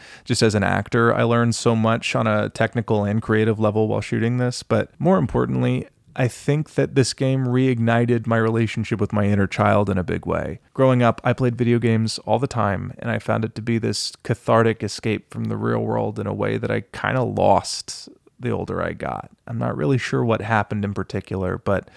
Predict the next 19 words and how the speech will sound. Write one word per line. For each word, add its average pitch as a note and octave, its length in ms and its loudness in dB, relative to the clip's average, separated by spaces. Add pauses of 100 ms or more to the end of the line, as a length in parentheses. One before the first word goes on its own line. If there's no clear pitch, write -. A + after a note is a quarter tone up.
(340)
I've C3+ 120 -8
struggled C#3 360 0
with B2+ 180 -2
depression B2 500 -2
and A2+ 80 2
anxiety G#2+ 520 2
a A2 80 2
lot A#2 280 4
as G#2 140 -4
an F#2+ 100 -4
adult, F2+ 400 -4
and G#2 140 -4
it G2 100 -4
really C3 240 -2
kinda C3 280 -4
zapped G#2+ 640 0
the A2 100 -2
fun F2+ 540 -6 (200)
away - 560 -6